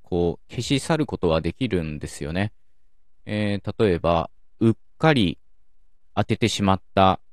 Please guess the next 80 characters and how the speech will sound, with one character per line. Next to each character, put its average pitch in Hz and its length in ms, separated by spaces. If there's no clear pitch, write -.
み 101 140
た 92 120
い 87 40
な 82 80
言 85 120
い 82 40
方 90 220
は 82 280
で 98 240
き 107 160
る 82 140
ん 73 280
で 82 120
す - 180
よ。 78 160
で、 107 80
そ 165 160
う - 20
い 170 80
う 170 60
場 160 140
合 156 140
は、 160 260
ま 101 100
あ、 - 40
「う 104 80
っ 101 40
か 120 140
り」 101 100
と 85 100
か 80 240
「て 113 120
し - 160
ま 113 160
う」 123 60
っ - 20
て - 260
い 90 100
う 92 40
よ 95 160
う - 20
な 92 100
も 87 120
の 90 100
を 82 80
使 - 260
っ 85 80
て、 117 260
他 113 140
動 143 160
詞 - 180
の 90 100
持 90 100
っ 85 40
て - 200
る 80 100
意 82 40
思 98 220
性 123 200
っ 113 40
て - 240
い 85 100
う 82 40
の 80 160
を - 40
こ 82 260
う - 60
キ - 80
ャ 175 100
ン 190 60
セ 139 180
ル 92 80
し - 120
て 87 100
る 82 100
み 80 120
た 78 100
い 78 60
な 80 100
ね、 92 180